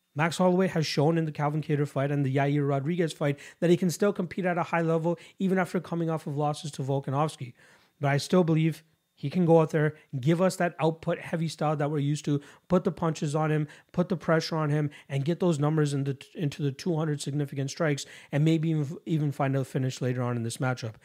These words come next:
I really like Max Holloway in this fight to bounce back and to kind of expose, uh, Arnold Allen for being, you know, a, a guy that has benefited from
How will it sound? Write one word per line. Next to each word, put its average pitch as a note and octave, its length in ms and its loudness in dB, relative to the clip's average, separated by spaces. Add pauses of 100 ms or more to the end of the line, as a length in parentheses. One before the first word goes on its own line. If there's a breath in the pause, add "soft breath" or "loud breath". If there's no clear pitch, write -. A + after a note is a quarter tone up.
(300 soft breath)
I C#3+ 80 4
really E3+ 300 6
like D#3+ 220 2
Max D3 240 -2
Holloway C#3+ 300 -2
in C#3 80 -2
this C#3 120 -4
fight C#3 220 -4
to D3 80 -6
bounce D3+ 340 2
back C#3 340 0 (240 loud breath)
and C3+ 260 0
to C3+ 260 -2
kind G#3+ 200 -2
of G3+ 80 -2
expose, D#3+ 640 2 (240 loud breath)
uh, C3+ 160 6
Arnold C#3+ 380 4
Allen C#3+ 340 2
for C#3 220 0
being, C#3 420 0
you D#3 100 -2
know, A#2+ 180 0 (340 soft breath)
a, F#3 160 -4
a D#3 80 0
guy D#3+ 280 4
that F#3 200 2
has F3+ 180 2
benefited D3+ 580 2
from C#3 360 0